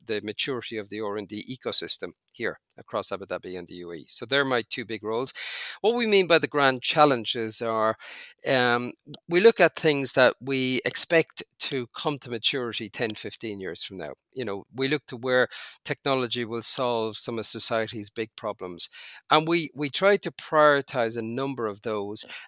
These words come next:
and, uh, s-, organize them as a challenge and put them out there to the world and say, "Look, we want to focus on bringing the solution here sooner. We don't wanna wait ten to fifteen, to ten to fifteen years.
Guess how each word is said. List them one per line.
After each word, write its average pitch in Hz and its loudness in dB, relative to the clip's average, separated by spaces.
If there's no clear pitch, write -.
and, 123 2
uh, 110 4
s-, - -4
organize 135 2
them 110 -4
as 101 -6
a 110 -8
challenge 117 2
and 101 -8
put - -4
them 139 -2
out 135 0
there 120 -2
to - -20
the 117 -12
world 113 -6
and 104 -4
say, 117 4
"Look, 110 0
we 208 -2
want 175 -2
to - -12
focus - -4
on 113 -6
bringing 135 0
the 127 -4
solution 131 0
here 113 -4
sooner. 117 0
We 131 -6
don't 156 0
wanna 160 0
wait 135 0
ten 90 -10
to - -18
fifteen, - -10
to 117 -8
ten 127 -4
to - -18
fifteen 107 -10
years. 104 -4